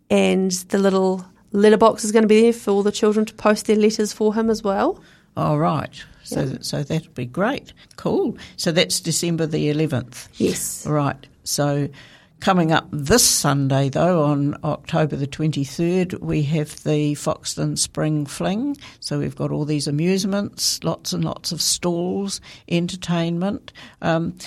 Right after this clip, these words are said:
Speaker 2: what sort of entertainment is there? You said at twelve thirty there's a special one with the marching team. So what else is going on?
Speaker 1: So this year we decided that we were gonna put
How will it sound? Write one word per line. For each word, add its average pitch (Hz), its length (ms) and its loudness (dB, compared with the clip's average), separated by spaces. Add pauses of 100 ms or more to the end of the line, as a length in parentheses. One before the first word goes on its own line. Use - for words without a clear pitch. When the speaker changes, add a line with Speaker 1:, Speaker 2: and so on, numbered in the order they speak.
(140)
Speaker 2:
what - 200 -2
sort 190 200 -4
of 170 120 -6
entertainment 165 680 -4
is 160 180 -6
there? 147 100 -2
You 143 160 -4
said 147 240 -4
at - 120 -8
twelve 160 300 -2
thirty 151 340 -4
there's 139 240 -4
a 135 60 -4
special 156 400 -2
one 147 180 0
with 135 120 -4
the 139 80 -2
marching 147 560 -2
team. 151 340 -2
So 151 380 0 (240)
what 160 180 0
else 151 320 -2 (220)
is 139 180 -4
going 131 340 -2
on? 135 240 -2 (200)
Speaker 1:
So 226 220 2
this 220 280 2
year 277 140 4
we 240 180 4
decided 196 600 0
that 180 340 0
we 196 160 4
were 202 100 2
gonna 202 220 4
put - 580 -2